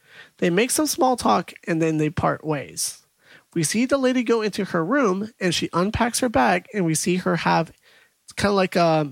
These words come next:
medallion or pendant of shamrock silver on it. We cut to Ellie coming out of the shower, grabbing the blanket, freezing, which is very weird, to be honest. But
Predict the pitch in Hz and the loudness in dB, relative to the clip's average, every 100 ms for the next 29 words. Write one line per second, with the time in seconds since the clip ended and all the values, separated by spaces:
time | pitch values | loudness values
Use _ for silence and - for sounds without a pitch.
0 | - 165 170 208 220 220 165 - - 180 | -4 -2 0 2 0 0 -2 -2 -2 0
1 | 226 262 - 170 160 - 165 160 165 151 | 0 -2 -4 -2 -2 0 0 2 2 0
2 | - - - - 214 208 151 117 - - | -6 -20 -8 -2 0 2 0 -2 -6 -14
3 | - _ _ _ _ - _ - - - | -20 _ _ _ _ -20 _ -20 -20 -20
4 | - _ 175 175 - 247 302 - 254 - | -20 _ -2 -2 0 0 0 -2 -4 0
5 | 202 220 226 - 185 190 - 156 160 160 | 0 0 -2 -2 -2 -2 -2 -2 -2 -2
6 | 147 - 240 185 160 180 - 156 151 151 | -2 0 2 2 0 -2 -2 -2 0 -2
7 | 147 165 - 196 226 180 160 - - - | -4 -6 -4 0 0 0 -2 -4 -10 -4
8 | 202 220 156 123 143 147 - _ _ _ | 0 0 0 -4 -8 -10 -16 _ _ _
9 | _ 170 170 196 - 233 240 285 262 196 | _ -4 -2 -2 -4 -2 0 2 0 2
10 | 180 135 - 190 143 - 139 - - - | 2 0 -4 -6 -6 -8 -12 -12 -12 -16
11 | _ _ _ _ _ _ _ _ - 160 | _ _ _ _ _ _ _ _ -4 -4